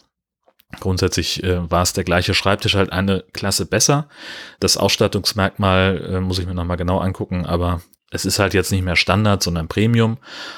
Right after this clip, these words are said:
und das für n-, für einen geringen Aufpreis, äh,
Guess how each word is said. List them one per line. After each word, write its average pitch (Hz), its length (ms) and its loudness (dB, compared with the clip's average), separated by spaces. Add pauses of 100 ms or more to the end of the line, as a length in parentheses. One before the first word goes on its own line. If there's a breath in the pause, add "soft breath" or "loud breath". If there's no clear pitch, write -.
(140 loud breath)
und 90 260 2 (220)
das 90 160 2
für - 180 -2
n-, 85 260 0
für - 160 -8
einen 85 140 -2
geringen 95 340 2
Aufpreis, - 800 0
äh, 82 120 -6